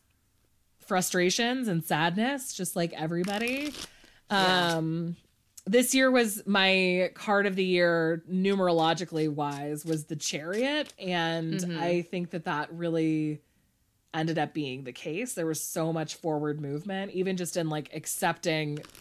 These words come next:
Speaker 1: like, <laughs> mental health stuff <laughs> about
Speaker 2: Right.
Speaker 1: myself.
Speaker 2: Yeah. I mean, and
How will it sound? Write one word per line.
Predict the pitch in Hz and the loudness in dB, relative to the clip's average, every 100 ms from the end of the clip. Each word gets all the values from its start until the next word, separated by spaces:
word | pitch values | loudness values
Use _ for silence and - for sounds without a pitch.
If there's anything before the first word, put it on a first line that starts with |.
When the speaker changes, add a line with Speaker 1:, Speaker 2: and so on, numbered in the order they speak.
| - | -6
Speaker 1:
like, | 160 147 131 - - _ _ _ _ | -2 -2 -6 -12 -18 _ _ _ _
<laughs> | - - - 208 - - - _ _ | -18 -14 -6 -2 -2 -4 -16 _ _
mental | 196 185 175 165 | -2 -2 0 -2
health | 160 160 160 | 0 -2 -2
stuff | - 202 240 - | 0 0 0 -2
<laughs> | |
about | 247 302 311 302 | 0 4 4 4
Speaker 2:
Right. | 277 269 208 240 | 4 6 6 4
Speaker 1:
myself. | - 262 262 - - - - - | 2 -2 -2 -8 -20 -10 -10 -2
Speaker 2:
Yeah. | 427 330 160 - - 262 - 247 - _ _ _ _ | 2 4 4 2 -6 -12 -10 -12 -12 _ _ _ _
I | - | 0
mean, | 226 233 | 2 4
and | 214 226 | 0 -2